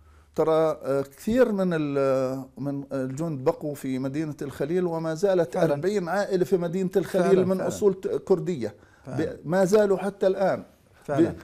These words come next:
Speaker 1: ب-، ب-، بأشكالهم ووجوههم و-،
Speaker 2: يعني أغلب
Speaker 1: وهم جنس
Speaker 2: الأيوبيين اللي هم في،
Speaker 1: قطع.
Speaker 2: في الشام الآن، في
Speaker 1: نعم.
Speaker 2: سواء كان في فلسطين أو في لبنان أو في سوريا،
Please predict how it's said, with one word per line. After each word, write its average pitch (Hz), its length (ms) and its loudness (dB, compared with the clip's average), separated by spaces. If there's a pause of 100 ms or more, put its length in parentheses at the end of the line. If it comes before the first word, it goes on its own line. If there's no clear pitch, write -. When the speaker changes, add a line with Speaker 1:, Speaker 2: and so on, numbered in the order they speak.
Speaker 1:
ب-، 143 60 2
ب-، - 180 0
بأشكالهم 208 840 4
ووجوههم 202 840 4
و-، 139 400 -4 (320)
Speaker 2:
يعني 220 280 2
أغلب 220 120 2
Speaker 1:
وهم 220 120 4
جنس 214 120 2
Speaker 2:
الأيوبيين 196 580 4
اللي 160 160 2
هم 175 200 4
في، 160 320 2
Speaker 1:
قطع. - 100 -10 (120)
Speaker 2:
في - 80 -14
الشام 160 440 -2
الآن، 110 380 -6
في 104 220 -10
Speaker 1:
نعم. 123 120 -2
Speaker 2:
سواء 117 260 -2
كان 120 180 -4
في 117 100 -6
فلسطين 117 480 -4
أو 101 80 -6
في 110 140 -6
لبنان 107 400 -4
أو 92 100 -12
في 104 320 -8
سوريا، 104 440 -8